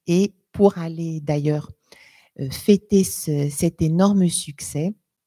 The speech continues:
eh bien, ce soir-là, Jean Moulin est allé dans une galerie d'art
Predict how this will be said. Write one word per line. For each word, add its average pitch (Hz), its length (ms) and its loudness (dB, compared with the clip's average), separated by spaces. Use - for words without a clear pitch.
eh 165 80 -10
bien, 151 200 -4
ce 196 220 -4
soir-là, 147 640 -6
Jean 165 240 0
Moulin 156 420 0
est 156 200 -10
allé 143 340 -8
dans 180 320 2
une 190 240 0
galerie 156 400 -6
d'art 143 500 -8